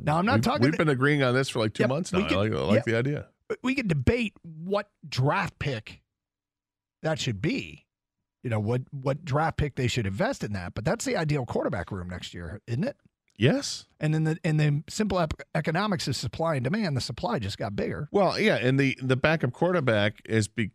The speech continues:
Speaker 2: is now it's become a position where you really have to put a resource into it.
Speaker 1: You
Speaker 2: You
Speaker 1: do.
Speaker 2: can't just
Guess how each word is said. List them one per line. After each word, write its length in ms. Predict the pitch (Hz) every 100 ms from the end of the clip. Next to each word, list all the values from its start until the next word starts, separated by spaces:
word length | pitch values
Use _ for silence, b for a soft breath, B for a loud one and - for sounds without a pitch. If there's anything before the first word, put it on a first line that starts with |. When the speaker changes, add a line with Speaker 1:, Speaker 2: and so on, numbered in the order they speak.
| _ - - -
Speaker 2:
is 320 | 104 104 -
now 300 | 104 117 147
it's 100 | 127
become 640 | - 113 - 117 110 104 - _ _ _ _ _ _ _ _ _ _ _ _ -
a 40 |
position 560 | 107 113 98 117 - 117
where 120 | 104
you 140 | 135 120
really 500 | 95 104 151 143 104
have 300 | 117 113 -
to 260 | 110 92 - _ -
put 160 | 131
a 20 | 104
resource 580 | 113 117 127 104 90
into 360 | 156 190 - 87
it. 100 | 78
Speaker 1:
You 40 | 107
Speaker 2:
You 80 | 294
Speaker 1:
do. 60 |
Speaker 2:
can't 300 | 135 127 117
just 320 | - 113 98